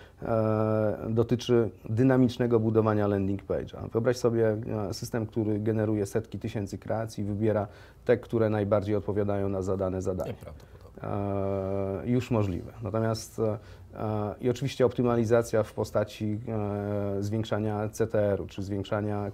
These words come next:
Speaker 1: konwersji na, na, na sprzedaż jest możliwa. E, natomiast my, my dzisiaj mamy w systemie możliwość dynamicznego budowania landing page'a. Co znaczy, że jeśli ty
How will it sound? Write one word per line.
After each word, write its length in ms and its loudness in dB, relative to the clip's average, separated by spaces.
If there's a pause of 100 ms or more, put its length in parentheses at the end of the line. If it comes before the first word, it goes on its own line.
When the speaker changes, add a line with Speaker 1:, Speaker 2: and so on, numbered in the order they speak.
Speaker 1:
konwersji 560 0
na, 180 -4
na, 180 -6
na 120 -6
sprzedaż 560 -4 (280)
jest 260 0
możliwa. 580 -4 (640)
E, 540 -2 (200)
natomiast 400 -2 (100)
my, 240 4
my 200 0 (320)
dzisiaj 320 -2
mamy 340 4 (640)
w 80 -14
systemie 360 0
możliwość 640 -2
dynamicznego 640 2
budowania 420 2
landing 300 -2
page'a. 280 -10 (400)
Co 140 -2
znaczy, 280 0
że 140 2
jeśli 240 -2
ty 120 -4